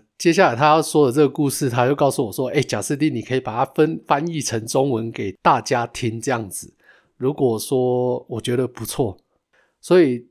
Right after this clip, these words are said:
接下来就是要告诉大家说，他跑步第一次给他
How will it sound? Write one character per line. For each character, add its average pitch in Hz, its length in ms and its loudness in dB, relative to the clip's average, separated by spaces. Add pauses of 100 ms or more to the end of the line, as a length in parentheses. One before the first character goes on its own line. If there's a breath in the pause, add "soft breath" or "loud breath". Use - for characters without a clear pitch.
接 175 140 2
下 180 140 4
来 123 80 -2
就 156 100 -2
是 151 100 -2
要 143 140 4
告 147 160 2
诉 143 100 -4
大 143 80 2
家 127 160 4
说， 127 160 -4
他 156 220 0
跑 123 260 -2
步 143 220 -4
第 156 260 -2
一 143 60 -2
次 147 160 -2
给 110 180 -6
他 123 400 -2